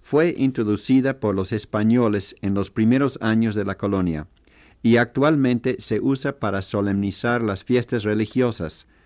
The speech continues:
pero casi exclusivamente en comunidades indígenas. Generalmente se toca una o dos,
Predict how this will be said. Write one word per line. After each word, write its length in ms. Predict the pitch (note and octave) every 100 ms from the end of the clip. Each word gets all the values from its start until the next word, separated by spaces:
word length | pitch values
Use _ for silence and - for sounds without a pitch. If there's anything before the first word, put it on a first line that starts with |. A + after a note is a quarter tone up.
| _ _ _ _ - _ _ _
pero 300 | A#2+ A#2+ A#2
casi 260 | D3+ D#3+ D#3+
exclusivamente 1000 | - A#2+ A2+ D#3 D#3+ A#2 G#2 F#2 - -
en 160 | G2+
comunidades 720 | F#2+ G#2 G#2 A2+ A2+ A2 A2 -
indígenas. 680 | A#2 B2 B2 F2+ D#2 - - _ _ _ _ _
Generalmente 840 | _ A#2 A#2 C3+ F3 D3+ C#3+ B2 C#3
se 200 | - A#2+
toca 500 | A2+ C#3 C#3 F#2+ D#2 - _
una 360 | C3 A#2+ F#2+ -
o 160 | F2+
dos, 420 | E2+ F2 E2+ -